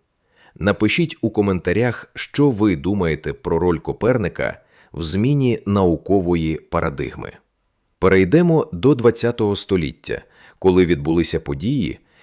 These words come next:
які прихильники теорії вважають ключовими для змови.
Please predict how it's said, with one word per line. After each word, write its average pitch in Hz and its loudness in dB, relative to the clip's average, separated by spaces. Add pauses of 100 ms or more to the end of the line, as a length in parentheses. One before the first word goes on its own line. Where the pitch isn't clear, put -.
(100)
які 95 0
прихильники 104 0
теорії 104 0
вважають 107 -2 (100)
ключовими 110 0 (100)
для 82 -2
змови. 78 -8